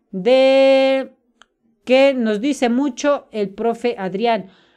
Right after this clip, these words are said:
Lo que tiene impulsa es la pasión por la música a pesar de todo. Exactamente. Eh, obviamente, un instrumento nuevo, pues, te va a funcionar mejor.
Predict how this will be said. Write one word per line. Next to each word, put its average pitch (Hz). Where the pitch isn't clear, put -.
Lo 226
que 240
tiene 277
impulsa 226
es 226
la 226
pasión 233
por 202
la 185
música 226
a 190
pesar 196
de 185
todo. 180
Exactamente. 254
Eh, 254
obviamente, 349
un 277
instrumento 269
nuevo, 277
pues, 226
te 302
va 349
a 349
funcionar 302
mejor. 233